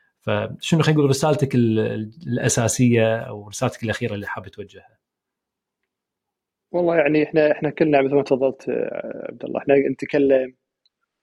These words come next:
Speaker 2: و-، وإن شاء الله قاعد نجتهد إن إحنا نحاول نوصل المعلومة بأفضل شكل. لكن أنا ما أستنكر إن ممكن خلال سنة أقدم استقالتي وأتقاعد مثلا. زين؟
Speaker 1: مم.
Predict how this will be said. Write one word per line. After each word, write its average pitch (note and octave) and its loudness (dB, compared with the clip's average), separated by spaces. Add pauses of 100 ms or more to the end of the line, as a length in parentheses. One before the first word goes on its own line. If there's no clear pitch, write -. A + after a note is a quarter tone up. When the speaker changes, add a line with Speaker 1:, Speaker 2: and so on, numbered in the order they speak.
(520)
Speaker 2:
و-، C3 0
وإن C3+ 4
شاء D#3 0
الله C#3 4
قاعد B2+ 2
نجتهد B2+ -4 (920)
إن C3 -2
إحنا B2+ -4
نحاول C3+ 2
نوصل C#3 -4
المعلومة C3 -2
بأفضل A#2+ -4
شكل. - -14 (840)
لكن C#3+ -2
أنا C#3+ 0 (180)
ما D#3+ 0
أستنكر C#3 0
إن B2+ -2
ممكن B2+ -6
خلال C3 0
سنة C3+ -4 (720)
أقدم C3 2
استقالتي B2 -4
وأتقاعد A2+ -6 (460)
مثلا. - -20 (1200)
زين؟ A#2+ -10
Speaker 1:
مم. G2+ -14